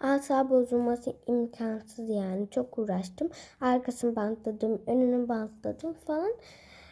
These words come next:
Burada da Starbucks. Ay.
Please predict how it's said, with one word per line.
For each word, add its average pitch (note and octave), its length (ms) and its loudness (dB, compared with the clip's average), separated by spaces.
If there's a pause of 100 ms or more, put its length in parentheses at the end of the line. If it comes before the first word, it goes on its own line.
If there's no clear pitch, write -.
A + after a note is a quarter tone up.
(180)
Burada D#4+ 260 4
da E4+ 160 6
Starbucks. A#3+ 1040 -2 (1500)
Ay. A#3+ 140 -8